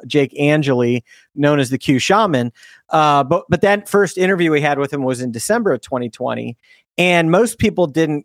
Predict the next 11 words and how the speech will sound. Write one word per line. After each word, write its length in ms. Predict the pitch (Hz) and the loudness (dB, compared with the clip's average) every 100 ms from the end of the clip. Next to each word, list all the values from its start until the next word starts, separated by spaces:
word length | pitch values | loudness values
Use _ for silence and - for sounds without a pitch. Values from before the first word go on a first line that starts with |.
| _ - | _ -4
come 240 | 160 143 | -4 0
to 160 | 135 123 | -2 -2
see 300 | - 147 139 | -4 -2 -2
who 80 | |
this 180 | 131 123 | -2 -2
guy 220 | 139 127 | -2 0
was 260 | 120 123 117 | 0 -2 -2
until 300 | 120 - 113 | -6 -6 -6
January. 800 | 110 151 180 175 131 113 107 120 | -2 0 2 0 0 -2 -4 -4
And 120 | 127 | -6
so 400 | - 143 135 123 | 0 2 2 0